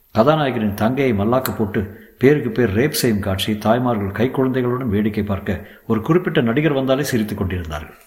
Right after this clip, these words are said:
காலை திருச்சி வந்து சேர்ந்தபோது காமுவை எப்படி தேடுவது? பேப்பரில் விளம்பரம் செய்வதா, இல்லை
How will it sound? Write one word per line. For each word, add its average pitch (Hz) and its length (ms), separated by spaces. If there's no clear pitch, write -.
காலை 135 340
திருச்சி 170 340
வந்து 120 240
சேர்ந்தபோது 98 520
காமுவை 139 420
எப்படி 104 240
தேடுவது? 92 420
பேப்பரில் 139 300
விளம்பரம் 135 360
செய்வதா, 110 360
இல்லை 113 240